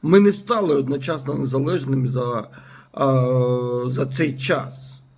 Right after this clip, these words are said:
Ми її тільки виборюємо, свою незалежність. І кожен із нас відчуває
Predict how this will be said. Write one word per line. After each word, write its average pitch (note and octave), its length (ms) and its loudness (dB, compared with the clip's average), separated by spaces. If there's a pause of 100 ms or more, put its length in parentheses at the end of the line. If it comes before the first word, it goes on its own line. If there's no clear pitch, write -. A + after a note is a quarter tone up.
(520)
Ми C3+ 300 4
її C3 400 6
тільки C3 320 -2
виборюємо, B2 720 0 (260)
свою C#3 380 -6
незалежність. A#2 760 -6 (380)
І D#3+ 100 -4
кожен D#3+ 400 0
із D#3+ 160 -6
нас D3+ 380 -4 (280)
відчуває C3 920 -4